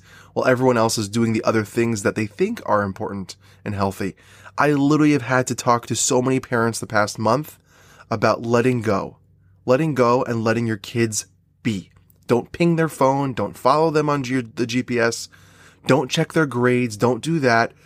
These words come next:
Let them learn to be and grow and fail. And it's their life. It's not yours. They're not part of you. They're not who you are. They might be an extension of your values and how you might have raised them,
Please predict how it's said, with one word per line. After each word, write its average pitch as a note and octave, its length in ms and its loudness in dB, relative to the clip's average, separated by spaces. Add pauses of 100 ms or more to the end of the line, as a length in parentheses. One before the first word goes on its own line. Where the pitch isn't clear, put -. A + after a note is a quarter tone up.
(260)
Let B2 420 2
them D3+ 240 2
learn B2+ 360 2
to A2 140 -8
be A2+ 380 -2
and G#2+ 200 -6
grow G#2 300 -2
and G2+ 180 -6
fail. F#2+ 400 -2 (540)
And A#2+ 100 0
it's - 140 -4
their B2 320 2
life. G#2+ 540 -2 (360)
It's - 160 -6
not A2+ 220 2
yours. B2+ 560 0 (580)
They're A2 220 2
not A2 340 0
part C#3 300 2
of G#2+ 120 2
you. F#2+ 280 -10 (420)
They're A2+ 140 0
not A#2+ 200 2
who C3+ 260 -2
you C3+ 320 2
are. F2+ 360 -4 (240)
They B2+ 100 2
might C#3 160 4
be D3 100 -4
an D#3 60 2
extension B2+ 520 0
of G#2+ 120 0
your G#2+ 140 2
values G#2+ 540 2
and G2+ 100 -4
how G2+ 140 0
you G#2+ 160 -2
might G2+ 180 0
have F#2+ 100 -2
raised A2 320 0
them, C2+ 280 -6